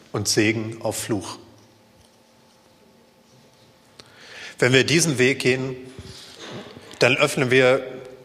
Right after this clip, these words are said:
eröffnen wir ganz viele bessere Möglichkeiten und machen diese besseren Möglichkeiten dann auch wahrscheinlicher.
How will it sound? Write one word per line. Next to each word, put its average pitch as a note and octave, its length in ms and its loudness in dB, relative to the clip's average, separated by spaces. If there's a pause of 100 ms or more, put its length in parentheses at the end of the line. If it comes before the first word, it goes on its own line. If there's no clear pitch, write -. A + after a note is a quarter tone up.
(220)
eröffnen C3 400 2
wir A#2+ 120 2
ganz B2+ 280 0
viele B2+ 440 2
bessere A2+ 540 -2
Möglichkeiten G#2 840 -2 (1900)
und B2+ 180 0
machen C3 280 2
diese B2 180 2
besseren A#2 400 2
Möglichkeiten A#2 800 0 (240)
dann G#2+ 160 -2
auch G#2 340 -2
wahrscheinlicher. G#2 640 -4